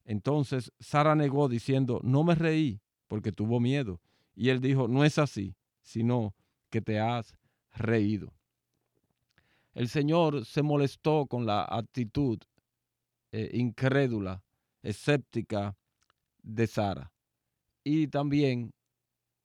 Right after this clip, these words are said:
por su ignorancia acerca del carácter, eh, de Dios,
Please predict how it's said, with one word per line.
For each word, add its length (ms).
por 160
su 140
ignorancia 680
acerca 800
del 580
carácter, 800
eh, 320
de 180
Dios, 520